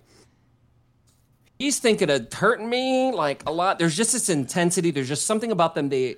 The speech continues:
exude. And even if they're as nice as can be, it's like, "I,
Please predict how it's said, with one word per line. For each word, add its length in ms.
exude. 680
And 120
even 160
if 100
they're 140
as 120
nice 240
as 100
can 140
be, 180
it's 200
like, 260
"I, 300